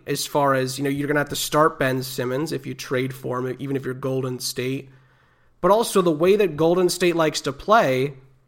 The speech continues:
under Steve Kerr, Draymond Green's gotta have a lot of leeway to do what he does. And if you have another player on the court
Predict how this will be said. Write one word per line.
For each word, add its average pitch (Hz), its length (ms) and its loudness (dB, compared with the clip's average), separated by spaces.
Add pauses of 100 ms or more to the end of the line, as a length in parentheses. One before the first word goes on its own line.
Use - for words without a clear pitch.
(320)
under 160 260 4
Steve 147 440 -2
Kerr, 131 640 4 (880)
Draymond 208 460 6
Green's 208 320 4
gotta 165 160 4
have 160 160 6
a 151 40 6
lot 151 280 4
of 165 160 6
leeway 151 520 2
to 135 100 0
do 156 200 2
what 160 200 4
he 160 180 -8
does. 170 540 -2
And 147 80 -2
if 147 100 -6
you 156 60 0
have 147 80 -2
another 165 400 2
player 170 440 2
on 151 140 6
the 131 80 -2
court 131 760 -2